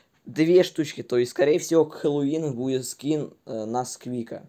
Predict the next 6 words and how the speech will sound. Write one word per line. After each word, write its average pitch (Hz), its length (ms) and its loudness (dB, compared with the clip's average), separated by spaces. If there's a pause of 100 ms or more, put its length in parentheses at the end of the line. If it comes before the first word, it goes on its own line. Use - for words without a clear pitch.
(140)
Первый 139 240 4
скин 127 220 -10
на 117 100 -8
Сквика. 175 520 -2 (600)
На 120 120 -8
Сквика. 175 600 -2